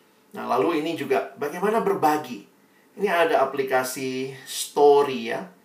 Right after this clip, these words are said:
Misalnya kita disuruh coba bagikan kepada orang-orang di sekitarmu. Nah, itu cuma ide saja, tapi saya kasih prinsipnya tadi ya, epic. Jadi saya pikir coba kita pikirkan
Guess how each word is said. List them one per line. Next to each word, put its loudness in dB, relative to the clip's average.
Misalnya -6
kita -4
disuruh -4
coba -2
bagikan -4
kepada -4
orang-orang -6
di -16
sekitarmu. -12
Nah, 4
itu -2
cuma 2
ide 2
saja, 0
tapi -6
saya 0
kasih 2
prinsipnya -2
tadi -2
ya, -2
epic. -4
Jadi -4
saya 0
pikir -4
coba -2
kita -4
pikirkan -2